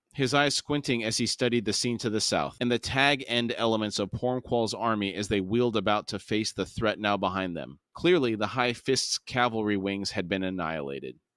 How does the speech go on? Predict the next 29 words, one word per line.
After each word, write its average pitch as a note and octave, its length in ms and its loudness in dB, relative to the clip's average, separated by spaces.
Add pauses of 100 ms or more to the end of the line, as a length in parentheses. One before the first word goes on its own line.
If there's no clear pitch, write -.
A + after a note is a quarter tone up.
(120)
Pormqual C#3 480 2
shouted, B2 440 2 (400)
"We A#3+ 160 4
are C#4 100 8
surrounded! C#4 800 4
They A#3+ 160 6
are C#4 100 6
in C#4 80 2
the B3 100 4
tens C4+ 320 2
of B3 140 4
thousands! G3+ 680 4
We B3 140 4
shall C4+ 180 4
be C#4 100 0
slaughtered!" B3 600 2 (420)
He C#3+ 160 0
jabbed D3+ 300 2
a C#3 60 2
finger D3 320 -2
at A#2+ 100 -4
Duiker C3+ 300 0
and B2 100 -2
shouted, C3+ 340 0
"Kill F#4 260 2
him! C4 280 2
Kill D4+ 200 2
him D4 180 4
now!" B3 440 4